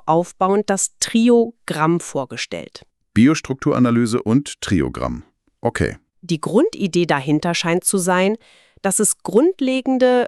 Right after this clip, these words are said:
Speaker 1: vielleicht sogar angeborene Persönlichkeitsstrukturen gibt.
Speaker 2: Angeboren, okay.
Speaker 1: Die Selbstkenntnis,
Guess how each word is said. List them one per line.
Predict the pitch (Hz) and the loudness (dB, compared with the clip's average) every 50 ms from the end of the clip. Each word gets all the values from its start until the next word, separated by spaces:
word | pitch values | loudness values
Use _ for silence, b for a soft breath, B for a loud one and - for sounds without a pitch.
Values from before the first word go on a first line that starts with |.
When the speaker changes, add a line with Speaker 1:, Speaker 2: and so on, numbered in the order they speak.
| - _ | -4 _
Speaker 1:
vielleicht | - - - 226 208 202 196 226 302 - - | -10 -4 0 0 2 2 2 0 -2 -4 -4
sogar | - 285 262 226 208 - - | -6 -4 -2 -2 -4 -2 -2
angeborene | 190 240 285 302 277 254 202 - 247 254 269 247 247 247 247 240 240 | 0 0 2 2 0 0 0 2 2 2 4 2 2 2 2 2 0
Persönlichkeitsstrukturen | 240 - - 226 208 180 196 196 202 190 160 - - - 139 127 - - - - - 156 - - - 170 143 135 131 127 | 0 -2 -2 -2 2 2 2 4 4 2 0 -2 -4 -4 -6 -4 -4 -4 -6 -6 -6 -8 -8 -6 -4 -4 -2 -2 -2 -4
gibt. | - 110 98 - - - - _ _ _ | -4 -6 -8 -10 -12 -18 -20 _ _ _
Speaker 2:
Angeboren, | - 101 92 85 73 67 62 62 60 58 - - - - | 0 2 2 2 0 -2 -4 -8 -8 -10 -12 -16 -8 -8
okay. | 104 101 - - 55 55 - - _ _ - | -6 -4 -4 -4 -4 -6 -8 -12 _ _ -2
Speaker 1:
Die | 185 180 | -2 0
Selbstkenntnis, | 147 151 160 165 202 - - - - - 240 240 262 359 - 277 320 359 - - - | 0 0 0 0 0 0 -4 -6 -2 0 0 2 2 0 -2 -2 -2 -2 -4 -6 -6